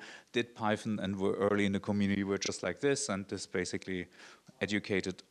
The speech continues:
everybody else who joined. Um, also, the community organizing is built in and access for more than two decades. So this is not a new thing. We have these conferences for a few years.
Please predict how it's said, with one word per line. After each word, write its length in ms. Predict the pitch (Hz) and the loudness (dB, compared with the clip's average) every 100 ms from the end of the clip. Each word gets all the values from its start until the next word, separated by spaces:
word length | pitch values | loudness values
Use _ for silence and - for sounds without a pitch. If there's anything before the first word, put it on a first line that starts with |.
| 95 | 0
everybody 480 | 110 104 92 92 98 | 2 2 2 4 4
else 240 | 95 98 - | 4 2 2
who 140 | 98 | 0
joined. 460 | - 110 131 160 - | 2 2 4 2 0
Um, 260 | 101 101 104 | 0 0 0
also, 220 | 101 135 | -2 0
the 60 | 151 | 0
community 500 | - 160 185 254 147 | 4 4 6 6 4
organizing 680 | - 101 101 90 90 92 90 | 2 2 4 4 4 2 -2
is 100 | - | -2
built 320 | 87 78 98 | 0 -2 -4
in 200 | 80 85 | -8 -6
and 160 | 87 | -4
access 380 | 90 - 127 131 | -4 -2 -2 -2
for 140 | - 123 | -2 2
more 220 | 135 165 | 4 4
than 160 | 151 147 - | 4 0 -4
two 280 | - 170 180 - | 0 2 2 2
decades. 540 | 131 - 117 85 - | 0 0 -2 -2 -2
So 140 | - | 0
this 160 | 107 156 | 2 2
is 100 | 160 | 2
not 180 | 151 151 | 2 2
a 60 | |
new 300 | 143 131 160 | 4 6 4
thing. 340 | 202 180 190 175 | 4 4 4 4
We 80 | 135 | 2
have 180 | 139 - - | -2 -6 -10
these 180 | 127 117 | -6 -6
conferences 600 | - 135 160 175 165 170 | -2 -2 2 2 2 0
for 160 | - 131 | 2 2
a 20 | |
few 160 | 120 113 | 4 2
years. 220 | 131 180 | 2 0